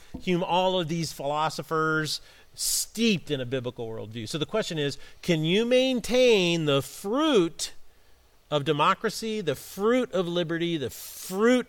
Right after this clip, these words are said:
of individual sovereignty, uh, all of these things by taking away the soil? And, of course, my contention is, no,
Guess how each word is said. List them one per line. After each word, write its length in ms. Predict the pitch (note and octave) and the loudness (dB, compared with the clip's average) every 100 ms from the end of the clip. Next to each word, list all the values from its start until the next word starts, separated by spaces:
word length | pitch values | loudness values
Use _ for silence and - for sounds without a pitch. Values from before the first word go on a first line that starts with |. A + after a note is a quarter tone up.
| - | 0
of 420 | F3+ E3+ D3+ C3 | 2 4 0 -4
individual 520 | F#3+ F#3 D#3+ D#3 E3+ | -2 0 0 -2 -4
sovereignty, 800 | D3+ E3+ D#3+ D#3+ D#3 F3+ E3 E3 - - - - | -2 -2 -2 -4 -6 -4 -2 -2 -6 -18 -12 0
uh, 200 | C#3+ C#3 | 0 4
all 260 | E3 G3 G#3 | 8 8 8
of 80 | F3 | 4
these 220 | F#3+ - | -2 -2
things 520 | F#3+ E3+ C3 C3 B2+ - - - - | -2 -2 -2 -6 -10 -16 -20 -20 -12
by 220 | C3+ D#3 | 2 4
taking 400 | D3 G3 F#3 E3+ | 6 4 4 0
away 240 | D#3 D3+ D3 | 2 2 0
the 100 | C3+ | -2
soil? 580 | - D3+ C#3+ A2+ F#2+ - - - - | -4 -2 -2 -4 -10 -18 -18 -18 -12
And, 340 | C3+ D3 C#3 C3+ | -2 -2 -2 -4
of 140 | - C3+ | -10 -4
course, 240 | D3 B2+ | -2 -2
my 160 | D3 A3+ | 0 0
contention 500 | F#3 D3+ C#3+ C3+ B2+ | 0 -2 -2 -2 -4
is, 320 | B2 B2+ B2+ - - | -4 -6 -10 -18 -18
no, 340 | F3 B3 F#3+ | -10 -8 -8